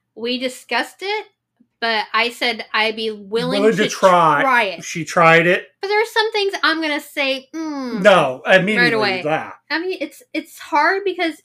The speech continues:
Speaker 1: everybody is different. So we're doing our view on it.
Speaker 2: Yeah,
Speaker 1: So
Speaker 2: your guys' might be different.
Speaker 1: it might be different. So take what you can from this. Maybe it will help you,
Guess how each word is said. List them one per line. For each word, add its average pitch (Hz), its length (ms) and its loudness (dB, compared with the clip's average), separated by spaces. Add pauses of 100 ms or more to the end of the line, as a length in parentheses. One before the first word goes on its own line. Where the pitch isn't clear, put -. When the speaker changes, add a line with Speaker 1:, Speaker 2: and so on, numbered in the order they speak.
Speaker 1:
everybody 320 600 -4
is 240 140 -8
different. 214 400 -12 (840)
So 240 680 -2
we're 277 400 -2
doing 320 600 -4 (880)
our 240 340 2
view 208 280 -6
on 170 280 -12
it. 170 100 -12
Speaker 2:
Yeah, 220 540 0
Speaker 1:
So 240 220 -4
Speaker 2:
your 202 260 6
guys' 208 380 4
might 156 320 -2
be 170 100 -8
different. 156 320 -4
Speaker 1:
it 254 40 0
might 269 140 2
be 302 60 -6
different. 226 360 -8
So 233 540 -2 (480)
take 311 340 -2
what 339 240 -6
you 302 100 -2
can 240 460 -8
from 208 280 -8
this. 269 300 -6
Maybe 233 340 -4
it 190 140 -8
will 196 260 -6
help 269 280 -6
you, 349 300 -12